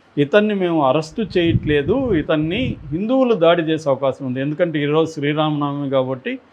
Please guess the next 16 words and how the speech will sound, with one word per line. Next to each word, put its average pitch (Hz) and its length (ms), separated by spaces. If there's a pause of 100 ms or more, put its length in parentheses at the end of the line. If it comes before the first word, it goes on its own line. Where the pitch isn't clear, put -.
(420)
ఒక 156 160
ఉద్రిక్త 170 500
వాతావరణం 160 520
అయితే 147 220
ఉంది. 131 460
ఇతని 147 240
పట్ల, 180 280
ఇతని 156 340
వీడియోల్ని 185 520
విపరీతంగా 170 720
వయ-, 139 460
వాళ్ళు 135 360
WhatsApp 147 560
గ్రూపుల్లో 139 400
షేర్ 143 340
చేసుకొని, 143 520